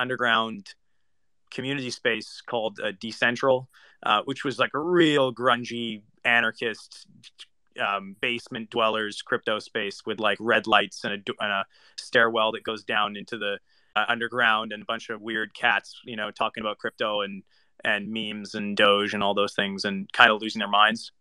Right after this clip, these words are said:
Um, and so I <laughs> started talking a lot about crypto there and learning about the, the world, and became a bit of a maximalist. I would like to say I'm a maximalist, although, um, it's a little hard when you're creating your own cryptocurrency. So,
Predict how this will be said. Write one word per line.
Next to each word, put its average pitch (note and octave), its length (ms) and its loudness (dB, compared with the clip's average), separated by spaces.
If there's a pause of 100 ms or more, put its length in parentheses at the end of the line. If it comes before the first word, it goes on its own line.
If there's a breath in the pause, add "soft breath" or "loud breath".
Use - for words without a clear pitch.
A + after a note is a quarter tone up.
(120)
Um, G#2+ 360 6
and A2+ 100 -14
so A#2+ 120 -4
I G#2 60 -4
<laughs> - 0 -
started - 380 2
talking A#2+ 520 -2
a A#2+ 60 -8
lot A2+ 220 -2
about G#2+ 200 -10
crypto - 300 -12
there B2+ 340 6
and G#2+ 220 -4
learning A2+ 280 -10
about G#2+ 200 -12
the, G2+ 160 -10 (520)
the A#2 80 -8
world, B2 280 2
and A#2 80 -4
became A#2 200 -6
a A2+ 40 -4
bit A2+ 120 -2
of G#2 60 -12
a A2 60 -10
maximalist. A#2 580 4
I G#2 100 -12 (720)
would C3+ 200 -4
like C#3+ 260 6
to C3+ 120 -6
say C3+ 200 -2
I'm A#2 140 -2
a A2 40 -6
maximalist, A#2 680 -2
although, A2 400 -6 (340 soft breath)
um, G#2+ 300 -2
it's - 120 -18
a C3 40 -4
little A#2 100 -4
hard A2+ 300 0
when A2 100 -8
you're G#2 120 -10
creating G#2 300 -8
your G2+ 140 -8
own G2 100 -10
cryptocurrency. B2+ 680 -2
So, G#2 280 -2